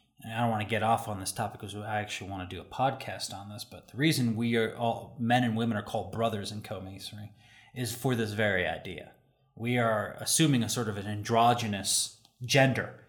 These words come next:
in masonry. That's why we dress the same. That's why we use the same title,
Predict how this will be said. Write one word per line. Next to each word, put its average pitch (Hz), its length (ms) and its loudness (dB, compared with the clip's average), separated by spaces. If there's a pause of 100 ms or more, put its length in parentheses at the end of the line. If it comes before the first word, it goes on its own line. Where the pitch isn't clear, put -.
(140)
in 110 160 -6
masonry. 101 600 -6
That's 113 180 -8
why 113 120 -2
we 104 120 -4
dress 170 380 8
the 151 100 -2
same. 139 540 2 (460)
That's 113 340 2
why 107 260 0
we 101 460 -6
use 113 400 -4
the - 80 -8
same 104 300 0
title, 143 680 4